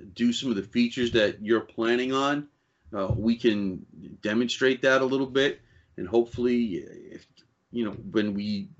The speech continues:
do the, when the event occurs, uh, some of the things that we can get or, or, you know, we're able to,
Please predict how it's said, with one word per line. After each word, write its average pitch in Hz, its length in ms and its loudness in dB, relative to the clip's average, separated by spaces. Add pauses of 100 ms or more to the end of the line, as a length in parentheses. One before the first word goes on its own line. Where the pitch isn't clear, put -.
(140)
do 120 220 6
the, 120 180 6
when 110 140 4
the 107 140 4
event 110 320 2
occurs, 123 640 0 (420)
uh, - 360 -8 (160)
some - 280 -2
of 110 80 -2
the 104 80 -4
things 120 320 2
that - 120 -2
we 110 120 0
can 101 220 -4
get 110 280 6
or, 104 280 0 (500)
or, 71 380 -14
you 107 100 -6
know, 101 60 -2 (160)
we're 107 180 4
able 104 240 6
to, 95 160 -2